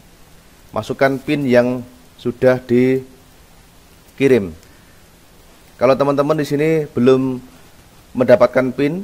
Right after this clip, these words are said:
ingin kirim ulang lagi ini. Jadi dikirim lagi, dikirim ulang, dan, ah, nanti akan mendapatkan pin baru lagi. Dan itu butuh waktu kurang lebih dua minggu lagi. Dan ini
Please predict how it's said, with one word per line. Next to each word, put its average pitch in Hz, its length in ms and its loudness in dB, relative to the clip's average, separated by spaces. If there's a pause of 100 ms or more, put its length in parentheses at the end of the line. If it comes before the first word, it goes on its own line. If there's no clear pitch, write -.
(160)
ingin 131 160 -2
kirim 131 320 0
ulang 123 240 0
lagi 143 400 -2
ini. 101 240 -6 (400)
Jadi 127 480 -4
dikirim 110 320 -4
lagi, 120 400 -2
dikirim 110 400 -6
ulang, 110 480 -6 (320)
dan, 98 160 -4
ah, 98 160 -4
nanti 110 240 -2
akan 113 240 -4
mendapatkan 98 400 -6
pin 101 160 -10
baru 90 240 -10
lagi. 85 400 -8 (400)
Dan 98 160 -6
itu 131 160 -2
butuh 110 320 -4
waktu 131 480 -2 (320)
kurang 107 240 -2
lebih 123 160 -4
dua 113 160 -4
minggu 90 240 -8
lagi. 85 320 -10 (400)
Dan 104 180 -6
ini 147 320 -4